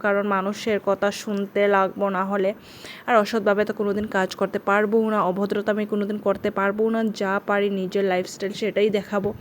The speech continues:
এরকম যদি কোনোদিন ভগবানে চোখ দিয়ে দেখে তাহলে, আহ, সৎভাবে থাকলে একটা জিনিস তুমি আস্তে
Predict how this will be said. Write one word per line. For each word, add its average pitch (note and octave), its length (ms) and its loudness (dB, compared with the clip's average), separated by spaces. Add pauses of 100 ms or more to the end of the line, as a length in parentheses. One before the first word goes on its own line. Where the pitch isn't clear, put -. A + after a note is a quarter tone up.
(580)
এরকম C#4+ 340 2
যদি B3+ 160 0
কোনোদিন A#3 360 2
ভগবানে G#3 420 2 (1000)
চোখ A3+ 260 6 (180)
দিয়ে A3 280 4 (100)
দেখে F#3+ 440 2 (140)
তাহলে, F#3 480 2 (840)
আহ, A#3 300 0
সৎভাবে C4 760 2
থাকলে B3 460 0
একটা B3+ 220 0
জিনিস C#4 300 -4
তুমি B3+ 180 0
আস্তে G3+ 380 0